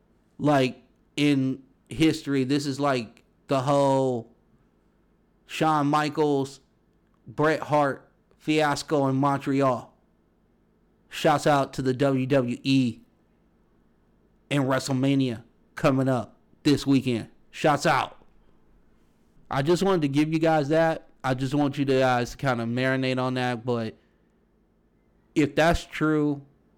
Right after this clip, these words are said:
San Francisco will have a lot of explaining to do. There, this is silly, silly season of the draft, so there's a lot of stuff that's out there, and we'll see how it all plays out.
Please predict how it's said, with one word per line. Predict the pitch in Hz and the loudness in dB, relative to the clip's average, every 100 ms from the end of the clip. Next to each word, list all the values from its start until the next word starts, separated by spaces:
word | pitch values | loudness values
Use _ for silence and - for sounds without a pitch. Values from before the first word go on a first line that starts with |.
| _ _ _ _ - | _ _ _ _ -8
San | - 156 | -4 -2
Francisco | 135 147 - 139 | -2 -4 0 2
will | 127 | 2
have | 127 123 120 | 2 0 -2
a | 95 | -4
lot | 120 117 123 123 | -4 0 0 0
of | 127 120 | -2 -2
explaining | 120 - - 123 123 123 | -4 -8 -4 -2 -2 -2
to | 120 | -4
do. | 110 120 120 113 - _ _ _ _ _ _ - | -4 -2 0 -2 -8 _ _ _ _ _ _ -4
There, | 135 147 143 | 2 2 0
this | - - 131 151 156 | -4 -2 0 2 2
is | 151 147 | 2 0
silly, | - 151 139 - | 0 0 0 -6
silly | - 156 147 | -2 0 0
season | 147 - 143 135 131 | 0 2 2 2 0
of | 135 127 | 0 -2
the | |
draft, | 117 120 120 117 117 | 0 0 0 0 -4
so | - 127 113 107 - _ _ _ _ _ _ _ | -2 2 2 0 -8 _ _ _ _ _ _ _
there's | 135 131 | -4 -2
a | 127 | 0
lot | 131 123 | 0 -2
of | |
stuff | - 135 120 | 0 0 0
that's | 117 117 | -2 2
out | 131 127 | 2 2
there, | 135 127 123 117 _ _ _ | 2 2 0 -4 _ _ _
and | 131 120 | -2 0
we'll | 127 131 | 0 0
see | - 139 135 123 113 - _ - | -2 -2 0 0 -2 -8 _ -6
how | 135 127 | -2 0
it | 123 | 0
all | 123 123 | 0 0
plays | 117 131 120 110 | 0 0 0 0
out. | 123 113 95 | -2 -2 -4